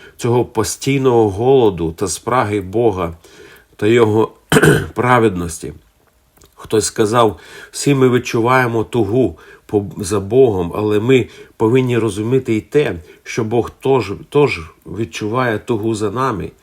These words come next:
Ми прив'язані до Бога, і кожен з нас має у своєму серці діру завбільшки з Бога, якої не вийде заповнити нічим, окрім Господа. І яке щастя, що ми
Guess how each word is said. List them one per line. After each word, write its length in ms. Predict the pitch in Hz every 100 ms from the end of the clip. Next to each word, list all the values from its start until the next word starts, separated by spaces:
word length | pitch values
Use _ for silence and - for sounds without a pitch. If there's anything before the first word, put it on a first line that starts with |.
| _ - - - - - _
Ми 540 | 101 117 147 127 92 76
прив'язані 680 | 110 104 123 131 117 110 104
до 180 | 107
Бога, 340 | 110 127 123 113
і 100 | 107
кожен 400 | - 135 117 117
з 120 | 107
нас 240 | 123 120
має 340 | 117 113 117 107
у 80 | 101
своєму 420 | - 120 113 107
серці 520 | - 113 107 113 104 - - _
діру 520 | 90 85 117 131 135
завбільшки 640 | 92 98 87 107 95 - 110
з 60 |
Бога, 500 | 98 101 117 90 80 80 _ - - - _
якої 600 | 107 - 139 135 120 107
не 340 | 104 113 123
вийде 400 | 117 139 131 110
заповнити 720 | 98 107 85 131 117 110 110
нічим, 540 | 104 110 107 - 135 120
окрім 340 | 107 110 117
Господа. 560 | 107 117 107 85 85 78 _ - - - _
І 60 | 110
яке 280 | 117 165 147
щастя, 500 | - 139 113 - 87
що 180 | -
ми 280 | 98 110 98